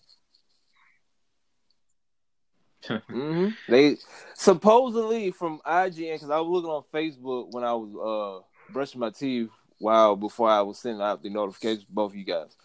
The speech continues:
It came out like, "Yeah, Halo show got a new clip and release date. He click here." I was like, "Oh," but I looked at the time. I'm like, "Dang, I can't click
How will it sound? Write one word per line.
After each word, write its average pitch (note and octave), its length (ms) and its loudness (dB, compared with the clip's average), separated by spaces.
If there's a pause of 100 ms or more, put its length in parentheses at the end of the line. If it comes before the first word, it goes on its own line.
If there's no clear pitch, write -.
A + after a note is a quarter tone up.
(380)
It D#3 140 4
came F#3 360 4
out D#3 160 4
like, D#3 280 2
"Yeah, E3+ 160 2
Halo F3 500 0
show E3 460 -4
got D3+ 260 -2
a C#3+ 60 -8
new D#3+ 200 -6
clip D#3+ 400 -2 (400)
and D3 240 -6
release C3+ 340 -6
date. A#2 380 -4 (140)
He - 200 -18
click D3+ 340 4
here." G2+ 380 2
I A#2+ 200 8
was G2 180 2
like, - 100 -12
"Oh," A2 300 -2
but G2 120 0
I G#2+ 120 8
looked C3+ 240 2
at A2 100 -4
the - 80 -20
time. D3+ 240 -2
I'm A#2+ 80 0
like, F2+ 160 -6
"Dang, A2+ 180 -6
I A2+ 60 -6
can't G#2 220 -16
click C3+ 220 -8